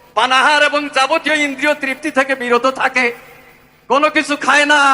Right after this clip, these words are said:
পঞ্চ ইন্দ্রিয়ের তৃপ্তি গ্রহণ করে না। কাকে ভয় করে খায় না? কাকে ভয় করে খায় না? আল্লাহকে ভয় করে খায় না। এই বান্দা আল্লাহ পাকের কুদরতি রঙে রঙ্গিত হয়ে যায়।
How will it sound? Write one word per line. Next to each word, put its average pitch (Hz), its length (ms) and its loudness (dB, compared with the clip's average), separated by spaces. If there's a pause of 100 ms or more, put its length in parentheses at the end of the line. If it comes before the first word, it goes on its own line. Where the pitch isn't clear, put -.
(680)
পঞ্চ 294 320 0
ইন্দ্রিয়ের 294 560 0
তৃপ্তি 294 360 -2
গ্রহণ 285 380 2
করে 269 300 2
না। 240 140 2 (680)
কাকে 254 260 2
ভয় 285 240 4
করে 294 240 2
খায় 247 280 0
না? 247 140 2 (540)
কাকে 277 260 2
ভয় 311 220 4
করে 320 220 2
খায় 339 300 2
না? 339 80 4 (680)
আল্লাহকে 277 460 2
ভয় 254 220 2
করে 277 220 2
খায় 240 320 0
না। 240 80 2 (480)
এই 262 160 2
বান্দা 330 460 2
আল্লাহ 302 240 2
পাকের 302 340 0
কুদরতি 302 520 0
রঙে 294 320 2
রঙ্গিত 294 380 0
হয়ে 285 240 2
যায়। 262 420 2